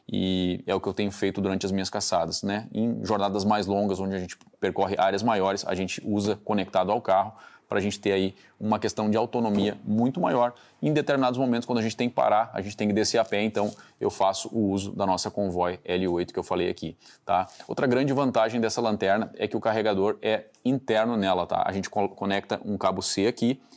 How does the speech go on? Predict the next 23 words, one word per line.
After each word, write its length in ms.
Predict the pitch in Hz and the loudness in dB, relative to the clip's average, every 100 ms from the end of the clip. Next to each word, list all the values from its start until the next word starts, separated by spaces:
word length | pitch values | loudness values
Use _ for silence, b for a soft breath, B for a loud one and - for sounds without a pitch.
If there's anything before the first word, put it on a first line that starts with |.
| - | -4
e 120 | 123 | 0
ela 140 | 113 | 0
carrega 500 | 120 120 98 98 104 B B B - | 0 0 0 0 -2 B B B -4
na 300 | 101 107 107 | 0 2 0
própria 500 | - 92 90 98 - | 0 0 0 -2 -2
lanterna. 560 | 98 101 98 87 82 - | -2 0 0 0 0 -2
Eu 100 | 95 | -2
posso 320 | 95 101 - | 0 -2 0
também 380 | 113 98 104 - | 0 2 0 -2
aplicar 440 | 107 107 101 98 | -4 -2 0 0
aqui 160 | 87 104 | 0 -2
um 100 | 101 | -2
power 240 | 104 113 | 0 0
bank, 320 | 107 104 110 101 | 2 0 0 -2
um 100 | 98 | 0
bate-, 240 | 98 - | -2 -4
uma 240 | 110 98 90 | -4 0 0
bateria 340 | 92 107 98 | 0 0 0
externa, 480 | 101 - 92 95 98 B B - | 0 0 0 0 -6 B B -2
que 80 | |
ela 140 | 98 95 | 0 2
vai 220 | 90 90 | 2 0
funcionar 680 | - 95 98 87 85 - | -4 -6 -2 0 0 -4